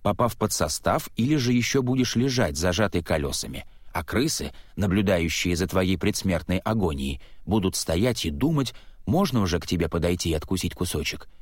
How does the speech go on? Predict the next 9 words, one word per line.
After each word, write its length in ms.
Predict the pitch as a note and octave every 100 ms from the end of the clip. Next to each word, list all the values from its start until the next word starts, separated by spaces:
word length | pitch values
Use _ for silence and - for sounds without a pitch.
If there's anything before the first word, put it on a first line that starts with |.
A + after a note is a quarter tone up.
| -
или 240 | F#2+ G#2+
пока 340 | C3+ B2+ - E2+
рано? 340 | E2+ C#2 - - - - - - - - - - - - -
Двери 240 | A2 C#3+
поезда 440 | - G2 F2+ D2 D#2
открылись, 440 | - B2+ C#3+ -
и 80 | G2
я 180 | E2+ E2+
вошел. 420 | F2 - C#2